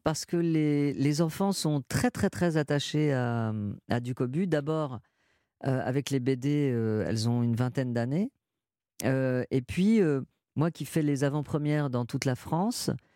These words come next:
vous pouvez pas imaginer comment les enfants aiment ce personnage. Euh, alors, on peut fantasmer sur Superman, mais aussi on peut fantasmer sur, euh, Ducobu parce que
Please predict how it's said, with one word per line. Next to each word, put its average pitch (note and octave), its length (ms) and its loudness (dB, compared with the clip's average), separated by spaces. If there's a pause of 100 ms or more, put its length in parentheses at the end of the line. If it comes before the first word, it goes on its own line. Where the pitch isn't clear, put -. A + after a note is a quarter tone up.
(220)
vous C3+ 120 0
pouvez D#3+ 220 2
pas G3 160 2
imaginer F3 560 2 (220)
comment E3 240 0
les D3+ 220 2
enfants F3 520 2
aiment D#3+ 260 0
ce - 160 -2
personnage. D3 840 0 (680)
Euh, B2+ 600 2 (460)
alors, C3+ 300 0 (880)
on C#3+ 80 0
peut F#3+ 160 2
fantasmer F3 600 0
sur D#3+ 220 -2
Superman, E3 1000 0
mais C#3 120 2
aussi C#3+ 280 0
on F3 100 2
peut C#3+ 120 -2
fantasmer D3 580 -2
sur, D3 300 0
euh, C3 340 0
Ducobu C#3 520 0
parce D3+ 260 -4
que D3 100 0